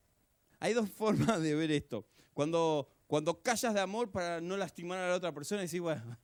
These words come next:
está bien." ¿Y te callás? O cuando decís, "Ay, mirá lo que va a hacer, voy a mirarlo."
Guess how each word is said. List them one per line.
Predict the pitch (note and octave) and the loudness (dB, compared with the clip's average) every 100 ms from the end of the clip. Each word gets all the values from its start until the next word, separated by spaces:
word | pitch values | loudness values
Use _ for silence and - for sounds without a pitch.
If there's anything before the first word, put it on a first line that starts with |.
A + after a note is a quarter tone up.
| _ _ _ | _ _ _
está | - | -8
bien." | A2+ A2 - _ _ | -8 -8 -12 _ _
¿Y | C#3+ D3 | -6 -4
te | E3+ | -2
callás? | C3+ - D#3 C4 - _ _ _ _ _ _ _ _ _ - _ | -2 0 -2 -2 -12 _ _ _ _ _ _ _ _ _ -20 _
O | - | -10
cuando | D#3 D3 | -6 -6
decís, | C#3 E3+ - - - - | -4 -6 -8 -16 -20 -12
"Ay, | G#3 G#3 F#3+ | -6 -4 -2
mirá | F#3+ G3 | -2 -2
lo | |
que | E3+ | -2
va | D#3+ | -4
a | D#3 | -4
hacer, | D#3+ C#3 C3 _ _ - | -6 -8 -10 _ _ -6
voy | C#3+ | 0
a | D#3 | 2
mirarlo." | D#3 B2+ A2 G#2 | 2 0 -4 -8